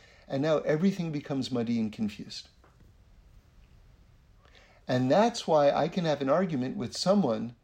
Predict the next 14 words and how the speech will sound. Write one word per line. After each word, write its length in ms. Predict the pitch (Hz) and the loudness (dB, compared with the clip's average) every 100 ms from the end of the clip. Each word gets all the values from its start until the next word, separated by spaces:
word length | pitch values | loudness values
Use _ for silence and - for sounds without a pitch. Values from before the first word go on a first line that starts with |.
| _ _ _ _ _ | _ _ _ _ _
where 260 | 139 147 147 | 2 4 6
I'm 160 | 143 147 | 4 4
really 380 | 196 277 285 277 | 4 6 6 8
arguing 400 | 269 254 269 269 | 6 6 2 4
about 240 | 269 254 | 4 4
the 100 | 254 | -2
truth, 500 | 202 269 285 254 - _ _ _ _ _ _ - | -4 0 0 -2 -6 _ _ _ _ _ _ -4
but 140 | 180 | -2
you 160 | 202 196 | 2 4
know 140 | 214 | 4
what? 180 | 220 220 | 4 2
I'm 160 | 160 160 | 0 0
also 380 | 196 208 202 175 | 2 2 2 -2
really 440 | 139 170 170 170 | -2 -4 -2 -4